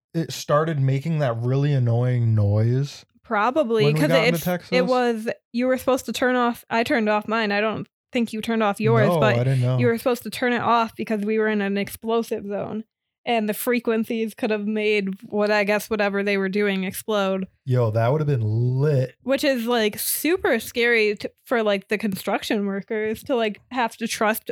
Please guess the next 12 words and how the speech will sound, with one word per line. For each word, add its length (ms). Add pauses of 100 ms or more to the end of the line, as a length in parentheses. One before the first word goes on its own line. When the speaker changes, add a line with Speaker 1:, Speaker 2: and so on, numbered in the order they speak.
Speaker 2:
other 260
people 520
to 180
turn 280
off 280
their 160
stuff. 520 (640)
Speaker 1:
Yeah. 500
Speaker 2:
And, 380 (160)
like, 240
the 100
ca-, 180